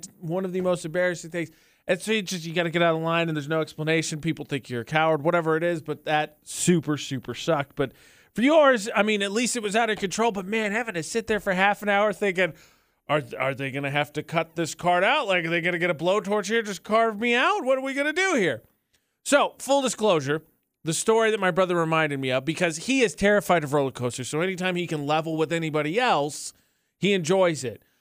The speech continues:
He was living in Atlanta at the time, and there's a Six Flags there that I, I think it's, I, I,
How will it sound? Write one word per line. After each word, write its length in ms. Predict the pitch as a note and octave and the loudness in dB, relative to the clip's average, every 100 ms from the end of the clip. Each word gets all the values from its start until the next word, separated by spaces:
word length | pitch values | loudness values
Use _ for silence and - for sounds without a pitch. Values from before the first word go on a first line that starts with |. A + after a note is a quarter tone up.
| _ - | _ -6
He 120 | E3+ | -2
was 180 | G3 E3+ | 0 0
living 320 | F3+ B3 C4 | 0 0 2
in 80 | B3 | 0
Atlanta 400 | F#3+ E3+ F3 E3 | 0 2 2 2
at 80 | C#3+ | 0
the 80 | C3+ | -2
time, 300 | C#3 B2+ C3 | -2 -2 -2
and 60 | |
there's 140 | C3 B2+ | -4 -4
a 60 | |
Six 300 | B2+ - - | -4 -4 -4
Flags 320 | - D#3 C#3+ C3+ | -2 -2 -2 -2
there 180 | C#3+ | -2
that 160 | C3 B2+ | -2 -2
I, 280 | C3 C3 C3 | -2 -2 -6
I 40 | B2 | -14
think 180 | E3+ E3 | -12 -12
it's, 240 | E3 - _ _ _ _ - | -14 -18 _ _ _ _ -20
I, 80 | - | -12
I, 240 | - C#3 | -8 -8